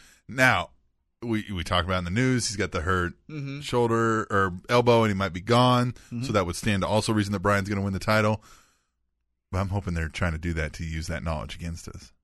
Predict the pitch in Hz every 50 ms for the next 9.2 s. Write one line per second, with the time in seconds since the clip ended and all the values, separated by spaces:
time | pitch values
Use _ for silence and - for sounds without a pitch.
0 | _ _ _ _ _ - 101 98 107 120 131 - - 143 156 156 156 139 120 98
1 | 85 85 85 85 143 165 92 95 110 120 135 127 110 107 104 98 107 110 120 120
2 | - - _ _ _ _ _ _ _ - - _ _ _ _ 104 98 92 92 92
3 | 98 - - 123 113 - 107 87 - - - - 113 117 123 - - 147 143 127
4 | 135 135 120 - - 113 107 104 - - - - 120 123 123 113 104 110 101 -
5 | - - 127 117 95 - 110 101 98 92 - - _ _ _ _ _ _ _ _
6 | _ - _ _ _ _ 104 98 - - 110 104 90 92 95 85 80 87 78 -
7 | - - - - _ _ _ _ _ _ _ _ _ _ _ _ - 117 117 -
8 | 185 240 285 - - _ 135 127 - - - - 208 233 - - 240 202 - 202
9 | 185 135 -